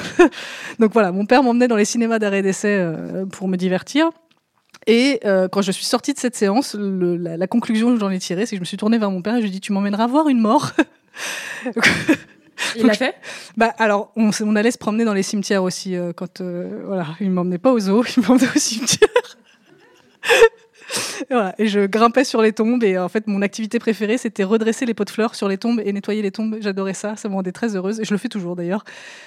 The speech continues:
Speaker 1: Mais, euh, voilà, c'est, je, je, quand je dis que je suis née là-dedans, c'est vraiment, je, je pense que j'ai pas eu beaucoup de choix. Euh, il y avait, il y a pas trop de, d'autres voies pour moi que celle-ci. Donc,
Speaker 2: Alors,
Speaker 1: euh,
Speaker 2: euh, autre passionnée de la mort, <laughs> Marie-Nina Denis, euh, anciennement éditrice,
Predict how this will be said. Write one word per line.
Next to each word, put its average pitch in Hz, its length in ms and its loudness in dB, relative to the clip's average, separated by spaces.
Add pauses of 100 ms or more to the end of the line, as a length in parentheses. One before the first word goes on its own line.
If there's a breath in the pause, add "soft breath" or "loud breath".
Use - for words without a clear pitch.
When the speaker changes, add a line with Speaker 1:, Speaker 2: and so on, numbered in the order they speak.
(140 loud breath)
Speaker 1:
Mais, 185 260 -2
euh, 160 380 -6
voilà, 185 240 -4
c'est, 175 220 -6
je, 175 140 -4
je, 185 340 -10
quand 190 180 -6
je 185 60 -8
dis 220 80 -8
que 208 60 -10
je - 60 -12
suis 202 120 -8
née 196 280 -2
là-dedans, 190 360 -4
c'est 196 180 -12
vraiment, 185 320 -6
je, 170 240 -8
je 165 140 -14
pense - 160 -10
que 190 80 -6
j'ai 175 80 -4
pas 185 100 -2
eu 190 80 0
beaucoup 190 280 -6
de 190 60 -6
choix. 202 380 -4
Euh, 165 460 -6
il 160 80 -10
y 160 60 -10
avait, 160 100 -8 (220)
il 196 60 -6
y 180 60 -2
a 175 60 -4
pas 208 140 -2
trop 208 180 -4
de, 160 400 -6
d'autres 196 600 -6
voies 190 220 -2
pour 185 180 -10
moi 170 220 -6
que 180 120 -6
celle-ci. 175 420 -12 (640 loud breath)
Donc, 175 120 -6
Speaker 2:
Alors, 196 180 -4
Speaker 1:
euh, 190 80 -6
Speaker 2:
euh, 196 140 -6 (200)
autre 233 400 2
passionnée 240 560 -2
de 220 140 0
la 202 180 -2
mort, 277 440 -4
<laughs> 466 300 -6
Marie-Nina 254 580 2
Denis, 240 380 0
euh, 214 160 0
anciennement 285 380 -2
éditrice, 247 640 -6